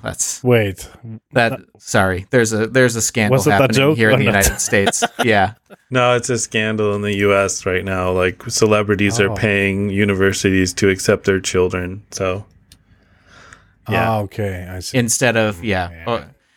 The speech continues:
Speaker 1: as, as
Speaker 2: That
Speaker 1: opposed to what we all grew up with, which is the, you know, fair, egalitarian,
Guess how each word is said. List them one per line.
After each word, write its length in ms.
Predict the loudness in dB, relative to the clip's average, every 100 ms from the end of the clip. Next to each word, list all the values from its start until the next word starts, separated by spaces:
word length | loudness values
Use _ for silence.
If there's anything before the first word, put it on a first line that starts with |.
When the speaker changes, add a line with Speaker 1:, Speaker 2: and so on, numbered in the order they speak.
| _ _ -2
Speaker 1:
as, 220 | 0 0
as 300 | 0 0 0
Speaker 2:
That 120 | -2
Speaker 1:
opposed 340 | 0 2 2 -2
to 120 | 0
what 180 | 0 0
we 140 | 2
all 220 | 4 2
grew 280 | 0 -2 2
up 200 | 2 0
with, 300 | 0 0 0
which 240 | -4 -2
is 220 | -4 -4 -4
the, 360 | -2 -2 -4 -6
you 140 | -6
know, 160 | -6 -8
fair, 500 | -6 0 2 4 2
egalitarian, 1120 | -2 0 0 0 0 0 2 2 2 0 -2